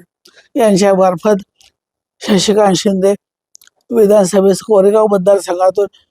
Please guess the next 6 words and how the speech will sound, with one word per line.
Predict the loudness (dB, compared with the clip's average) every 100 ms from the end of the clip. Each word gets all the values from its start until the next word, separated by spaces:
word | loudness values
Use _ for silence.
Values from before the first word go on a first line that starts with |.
| _ -2
विधानसभेसाठी | 0 2 0 -2 -2 -2 -2 0 -2 -2 _ _
निवडणुकीला | -4 2 2 2 0 0 2
उभे | 2 2 2
आहेत, | 0 -4 -12 _ _ _ _ _ -10
उभे | -6 0
आहेत. | 0 0